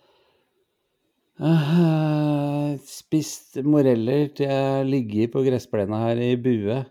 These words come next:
Eh, nå er pærene her, plommer, epler, klippa hekk, eh, plen, snekra, malt.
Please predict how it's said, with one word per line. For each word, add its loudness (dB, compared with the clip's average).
Eh, 0
nå 0
er 0
pærene 0
her, -4
plommer, -2
epler, -4
klippa -2
hekk, -4
eh, -2
plen, 0
snekra, -4
malt. -2